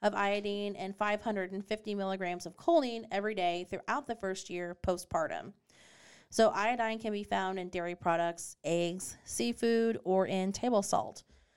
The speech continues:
And choline can be found in dairy and protein food groups such as eggs, meats, some seafood, beans, peas, and lentils. So healthcare providers can also work with lactating parents to, to determine if they need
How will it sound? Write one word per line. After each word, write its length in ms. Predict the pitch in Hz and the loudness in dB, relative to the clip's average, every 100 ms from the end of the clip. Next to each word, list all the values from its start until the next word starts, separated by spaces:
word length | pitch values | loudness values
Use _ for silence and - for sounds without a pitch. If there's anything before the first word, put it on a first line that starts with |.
| _ _ | _ _
And 100 | - | -2
choline 300 | - 285 294 | 6 8 6
can 120 | 262 233 | 4 2
be 100 | 226 | 6
found 220 | 214 202 | 6 4
in 100 | 190 | -4
dairy 280 | 175 170 170 | -6 -6 -6
and 140 | 175 | -4
protein 420 | - 185 185 170 | -2 -2 -2 -4
food 240 | 185 262 262 | -4 -4 0
groups 320 | 190 185 - | 0 0 0
such 240 | 185 185 | -2 0
as 140 | 180 180 | -2 -2
eggs, 380 | 175 170 185 185 | 0 0 -2 -4
meats, 420 | 185 175 - - | -4 -4 -6 -8
some 320 | - - 349 359 | -4 2 2 2
seafood, 720 | 240 240 - 233 233 - 202 | 0 -2 0 0 0 -4 -2
beans, 300 | 202 208 208 | 0 0 -2
peas, 360 | - 185 185 | -4 -2 -2
and 220 | - 175 170 | -2 -4 -2
lentils. 640 | 160 165 - 82 - - _ _ _ _ _ - - | -2 -4 -6 -8 -8 -10 _ _ _ _ _ -20 -8
So 140 | - 220 | 0 0
healthcare 340 | 226 220 214 | 0 -2 -4
providers 420 | 208 196 185 190 | -4 -2 -2 -4
can 100 | 196 | -4
also 260 | 180 190 190 | -6 -4 -6
work 320 | 180 180 180 - - - - - | -4 -6 -6 -16 -20 -20 -20 -4
with 280 | 196 202 202 | 2 2 0
lactating 640 | 180 180 180 - 190 185 | -2 0 0 -4 -6 -4
parents 260 | 185 180 185 | -2 0 0
to, 280 | 190 - 175 | -4 -6 -8
to 300 | - - 254 | -8 -2 -2
determine 640 | 220 202 - 277 277 277 269 | -2 -10 -2 2 2 2 2
if 240 | 208 208 | -2 0
they 180 | 196 190 | -4 -4
need 520 | 190 196 196 202 202 | -4 -6 -6 -8 -10